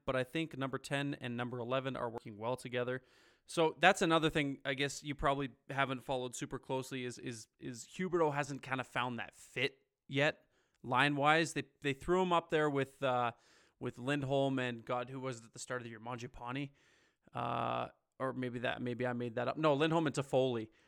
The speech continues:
Um, but he didn't really fit there. He didn't really fit with Kadri. And then they're like, "Why don't we put him with a defensive specialist in Michael Backlund?"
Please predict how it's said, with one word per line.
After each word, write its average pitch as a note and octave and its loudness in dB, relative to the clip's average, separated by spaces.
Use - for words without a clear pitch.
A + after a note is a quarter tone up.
Um, B2 8
but E3 8
he F3 0
didn't G3+ 6
really G3 2
fit F#3 2
there. E3+ 8
He D#3 2
didn't F3 4
really F3 2
fit E3+ 2
with D#3 0
Kadri. D3 6
And C#3 -4
then E3 0
they're F3 0
like, D#3+ 0
"Why D#3+ -4
don't G#3+ -8
we A#3 -4
put F#3+ 2
him F3+ 2
with D3+ 2
a D3 0
defensive D3 -2
specialist - -6
in B2+ -8
Michael B2 -4
Backlund?" A2+ -2